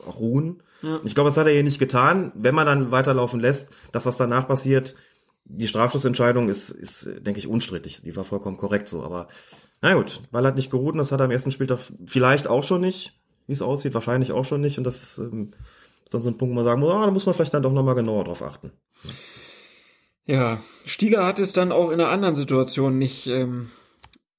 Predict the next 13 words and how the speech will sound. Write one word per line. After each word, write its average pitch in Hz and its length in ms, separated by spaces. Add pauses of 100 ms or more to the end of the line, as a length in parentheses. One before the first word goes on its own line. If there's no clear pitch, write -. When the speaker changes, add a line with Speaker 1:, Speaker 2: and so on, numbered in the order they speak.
Speaker 2:
ganz 143 220
einfach, 170 480
denn 160 420
er 135 240
hat 160 280
den 143 280
Bremer 156 580
Aaron 143 400
Johansen 135 800
in 139 180
der - 160
achtzigsten 135 440
Minute 139 480